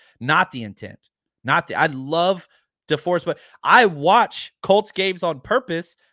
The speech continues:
just so I can watch DeForest Buckner. You know what I mean? Um, but for the past four years,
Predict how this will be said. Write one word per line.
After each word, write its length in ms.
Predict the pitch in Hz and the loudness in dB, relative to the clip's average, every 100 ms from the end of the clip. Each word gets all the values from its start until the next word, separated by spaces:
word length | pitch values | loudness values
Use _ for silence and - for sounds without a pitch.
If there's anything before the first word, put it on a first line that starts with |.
| - | -14
just 240 | 120 233 | -6 -4
so 140 | 233 220 | -2 -4
I 80 | 214 | -4
can 140 | 170 | -4
watch 340 | 190 277 - | -2 -2 -6
DeForest 360 | 185 185 202 - | -12 -10 -10 -6
Buckner. 400 | 302 320 120 95 _ _ _ _ 123 | -6 -6 -14 -20 _ _ _ _ -8
You 80 | |
know 80 | 151 | -4
what 100 | 147 | -4
I 40 | 139 | -6
mean? 240 | 160 262 _ _ _ - | -10 -14 _ _ _ -10
Um, 500 | 127 131 127 120 107 _ _ | -6 -4 -6 -10 -18 _ _
but 400 | 269 208 190 - _ _ _ _ _ _ _ _ _ | 0 0 -2 -8 _ _ _ _ _ _ _ _ _
for 140 | 185 | -10
the 60 | 156 | -6
past 300 | 196 226 214 | -2 -2 -4
four 240 | - 220 | -4 -2
years, 680 | 190 175 233 170 127 120 - | -2 -6 -4 -4 -4 -10 -20